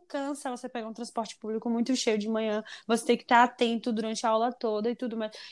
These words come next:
Então, assim, vocês não entendem que às vezes a pessoa tem uma oportunidade na vida,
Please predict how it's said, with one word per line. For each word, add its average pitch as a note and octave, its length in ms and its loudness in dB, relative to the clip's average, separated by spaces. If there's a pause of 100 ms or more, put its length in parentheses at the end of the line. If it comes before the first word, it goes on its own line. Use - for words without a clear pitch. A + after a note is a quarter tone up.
Então, C#4 180 8
assim, D4 160 4
vocês C#4+ 300 6
não D#4 160 6
entendem C#4 400 4
que C#4+ 160 2
às C4+ 140 4
vezes A#3 180 2
a A#3 80 2
pessoa A#3 400 -4
tem A#3 180 -4
uma F#4 300 6
oportunidade A3+ 600 -2
na G3 140 -6
vida, F#3 340 -4